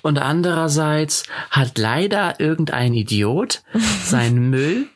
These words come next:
Speaker 1: neben mein Sperrmüllsofa gestellt.
Speaker 2: Na toll.
Speaker 1: Und da mein Sperrmüll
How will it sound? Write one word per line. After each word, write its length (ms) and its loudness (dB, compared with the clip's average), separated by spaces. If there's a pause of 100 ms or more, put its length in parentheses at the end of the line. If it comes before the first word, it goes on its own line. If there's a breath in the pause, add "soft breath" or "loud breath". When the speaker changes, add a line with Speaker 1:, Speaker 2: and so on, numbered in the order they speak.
(340)
Speaker 1:
neben 320 0
mein 400 0
Sperrmüllsofa 960 0
gestellt. 600 0 (180)
Speaker 2:
Na 220 0
toll. 300 0
Speaker 1:
Und 100 4
da 160 2
mein 160 2
Sperrmüll 680 0